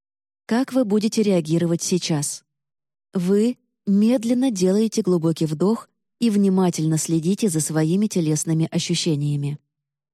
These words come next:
Возможно, вы заметите напряжение в мышцах и инстинктивное желание дать отпор и доказать, что родители не правы.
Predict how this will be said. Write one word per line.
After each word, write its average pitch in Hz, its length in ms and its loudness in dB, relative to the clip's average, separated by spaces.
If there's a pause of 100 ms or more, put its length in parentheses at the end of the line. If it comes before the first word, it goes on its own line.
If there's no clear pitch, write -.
(120)
Возможно, 208 680 0
вы 202 160 2
заметите 190 540 0
напряжение 180 640 2
в 156 100 -2
мышцах 175 600 -2 (260)
и 247 240 -2
инстинктивное 220 800 0
желание 202 420 0
дать 180 260 -2
отпор 226 360 0
и - 120 -4
доказать, 170 600 0 (200)
что - 280 -2
родители 170 420 0
не 196 140 2
правы. 180 400 -2